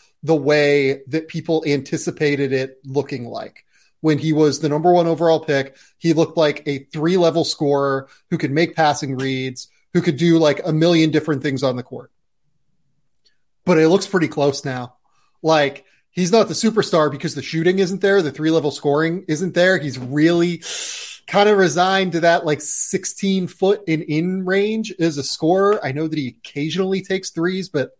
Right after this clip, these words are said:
I still don't feel great about it coming out of his hand. But he's still impactful regardless. He has turned into a really, really good defender, which is something that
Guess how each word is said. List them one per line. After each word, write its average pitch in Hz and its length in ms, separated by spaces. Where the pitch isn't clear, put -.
I 135 120
still 160 200
don't 160 200
feel 165 120
great 165 200
about 165 180
it 160 80
coming 170 160
out 175 140
of 160 40
his - 100
hand. 180 240
But 202 100
he's 185 120
still 269 260
impactful 196 480
regardless. 190 600
He 185 220
has 175 160
turned 214 240
into 202 240
a 143 60
really, 139 320
really 196 200
good 170 140
defender, 139 400
which 127 160
is 135 80
something 160 380
that 135 240